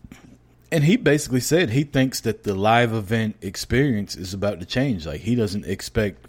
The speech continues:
fans to be there anytime soon, and he doesn't know when or if they will ever get seventy thousand people at a WrestleMania and twenty thousand people at a Monday Night Raw,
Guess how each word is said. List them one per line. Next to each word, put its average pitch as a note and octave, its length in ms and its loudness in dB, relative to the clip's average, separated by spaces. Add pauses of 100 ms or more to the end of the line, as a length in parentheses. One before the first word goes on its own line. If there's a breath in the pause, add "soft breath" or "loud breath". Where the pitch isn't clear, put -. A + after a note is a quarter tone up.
fans A2 340 0
to G#2+ 80 -8
be G2+ 200 -2
there G2 360 -2 (1080 soft breath)
anytime C3 480 2
soon, A2+ 480 -2
and F#2+ 180 -8
he A2+ 80 -2
doesn't G#2+ 320 -2
know G#2+ 140 -2
when G2+ 580 -2
or F#2 180 -6
if A#2+ 480 -2 (400 soft breath)
they G#2+ 180 0
will G2+ 160 0
ever G#2+ 280 0
get F#2 280 -6 (160)
seventy G2+ 420 -4
thousand F#2 420 -2
people F#2 360 -6
at F#2 120 -6
a F#2+ 60 -6
WrestleMania F#2+ 640 -8
and F2 120 -12
twenty F#2+ 260 -6
thousand F2+ 420 -8
people F2+ 360 -8
at F2 140 -8
a F2 60 -8
Monday F2+ 280 -8
Night F2 240 -10
Raw, F2 280 -8